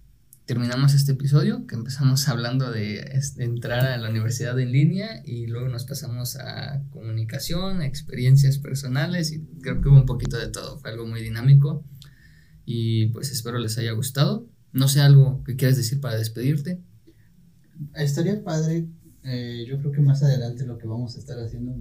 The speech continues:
Speaker 2: porque estaría padre que lo volviéramos a hacer, que nos volvamos a ir al centro a tomar otra vez fotografías a las personas. Eh, tan solo aquí mi compañero, pues ya los tiene en su,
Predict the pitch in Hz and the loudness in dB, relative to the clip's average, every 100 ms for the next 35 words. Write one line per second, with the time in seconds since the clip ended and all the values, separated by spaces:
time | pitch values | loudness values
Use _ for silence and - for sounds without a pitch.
0 | 113 110 110 107 110 110 120 117 113 113 | -12 -14 -14 -14 -12 -12 -12 -12 -12 -12
1 | 110 117 117 - - 151 - - - - | -10 -10 -10 -12 -12 -12 -14 -20 -20 -20
2 | - - - 120 110 - 120 135 143 156 | -20 -12 -6 -4 -4 -10 -8 -4 0 4
3 | 165 - - 160 147 - - - - - | 4 4 2 0 0 -6 -12 -20 -20 -20
4 | - 127 120 123 123 127 120 113 - 117 | -12 -8 -8 -8 -10 -12 -14 -14 -14 -12
5 | 110 120 127 117 131 135 131 160 - - | -10 -8 -8 -8 -6 -4 -2 -2 -4 -16
6 | _ _ - - _ 123 120 117 117 113 | _ _ -20 -20 _ -12 -8 -4 -4 -4
7 | 110 - - 147 127 123 117 131 - 123 | -8 -12 -8 -2 -2 -2 -4 -8 -8 -10
8 | 117 117 120 127 139 135 117 117 113 117 | -10 -10 -8 -2 0 0 -2 -8 -10 -8
9 | 120 117 113 110 107 107 | -6 -6 -8 -10 -12 -14